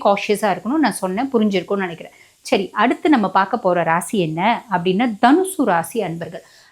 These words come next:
தனுசு ராசி அன்பர்கள், உங்களுக்கு வந்து பாத்தீங்கன்னா, குரு பகவான் எந்த பாவத்துல இருக்காரு அப்படின்னா, ஏழாம் பாவம். ஏழாம் பாவத்துக்குள்ள வரக்கூடிய குருவை என்ன சொல்றாங்க அப்படின்னா, கலஸ்திர குரு அப்படிம்பாங்க. இந்த ஏழாம் பாவம் அப்படின்றது கலத்திரஸ்தானம். கலத்திரஸ்தானத்துல குரு பகவான் வர்றதுனால,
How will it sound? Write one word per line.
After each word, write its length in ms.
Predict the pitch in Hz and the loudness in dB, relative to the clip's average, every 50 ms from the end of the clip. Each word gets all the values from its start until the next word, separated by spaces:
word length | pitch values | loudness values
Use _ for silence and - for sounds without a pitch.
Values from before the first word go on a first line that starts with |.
| _ - 185 | _ -2 2
தனுசு 400 | 196 233 277 359 427 403 - - | 4 4 4 4 2 0 2 2
ராசி 400 | 381 339 277 233 220 - - 208 | 4 4 4 4 2 0 -2 -2
அன்பர்கள், 380 | 190 185 180 175 190 190 320 330 | -2 -2 -2 -4 -4 -4 -2 2
உங்களுக்கு 480 | 320 277 285 302 359 349 - - 226 | 4 6 6 6 4 2 2 0 0
வந்து 180 | 226 262 262 233 | 0 0 -2 -2
பாத்தீங்கன்னா, 260 | 202 214 226 254 269 | -2 -2 0 0 0
குரு 180 | 220 240 262 254 | 0 0 0 0
பகவான் 260 | 285 269 254 220 196 | 2 2 2 2 2
எந்த 220 | 190 185 185 220 | 0 0 0 2
பாவத்துல 320 | 233 233 196 185 180 180 - | 2 4 4 2 2 0 -2
இருக்காரு 400 | 175 170 170 185 170 165 170 180 | -4 -4 -2 -2 -2 -2 -2 -4
அப்படின்னா, 380 | 185 175 175 190 196 226 247 226 | -4 -4 -4 -4 -2 0 0 2
ஏழாம் 480 | 202 196 196 214 220 220 196 175 165 | 2 2 2 2 2 2 2 0 0
பாவம். 300 | 165 170 156 156 160 - _ _ _ _ _ _ _ | -2 -2 -2 -2 -4 -8 _ _ _ _ _ _ _
ஏழாம் 500 | 202 202 220 262 311 349 339 330 302 262 | 2 4 6 6 6 6 6 6 6 6
பாவத்துக்குள்ள 560 | 240 208 208 202 202 202 196 202 190 185 190 | 6 6 4 2 0 -2 -4 -4 -2 0 2
வரக்கூடிய 500 | 185 180 180 185 - 214 196 185 180 170 | 2 2 2 0 -2 -2 0 0 0 2
குருவை 300 | 165 202 233 262 269 214 | 2 2 2 2 2 2
என்ன 180 | 180 180 208 214 - | 0 0 -2 -4 -6
சொல்றாங்க 340 | 190 185 175 170 165 165 185 | -8 -6 -6 -6 -4 0 0
அப்படின்னா, 340 | 196 196 185 185 180 202 262 254 | 2 2 0 -2 -4 -6 -4 -2
கலஸ்திர 520 | - 254 302 320 320 - - - 277 240 196 | 0 0 0 0 0 -4 -4 -2 0 2 2
குரு 320 | 185 185 180 190 196 180 | 2 4 4 4 4 4
அப்படிம்பாங்க. 480 | 170 170 180 180 170 170 165 165 165 165 175 - - - - - _ _ _ _ | 2 0 -2 -2 -2 -4 -4 -6 -8 -10 -12 -14 -20 -20 -20 -20 _ _ _ _
இந்த 220 | - 262 269 277 269 | 2 4 6 6 6
ஏழாம் 580 | 240 240 269 311 370 403 403 370 359 311 262 | 6 6 6 6 6 6 6 6 6 6 6
பாவம் 400 | 220 220 202 196 196 220 233 240 233 | 6 6 6 6 6 4 0 -2 -4
அப்படின்றது 480 | 196 208 240 233 214 220 220 285 - | -4 -2 -2 -2 -2 -4 -6 -8 -4
கலத்திரஸ்தானம். 840 | - 269 294 320 - - - 277 254 - - - 202 170 175 185 - _ _ _ _ _ _ _ - - | -2 0 0 0 -2 -6 -12 -10 -10 -10 -6 -4 -4 -4 -4 -8 -14 _ _ _ _ _ _ _ 2 2
கலத்திரஸ்தானத்துல 840 | 262 349 370 - - 403 370 - - - 277 247 226 208 202 262 247 | 4 4 2 0 0 0 0 0 0 2 2 2 2 2 2 2 2
குரு 160 | 214 233 247 | 4 4 4
பகவான் 440 | 247 262 - - 240 214 196 190 180 | 4 4 4 4 4 4 4 4 2
வர்றதுனால, 720 | 180 175 185 180 185 170 185 175 180 180 175 180 185 | 2 2 2 2 2 0 0 2 2 4 2 2 2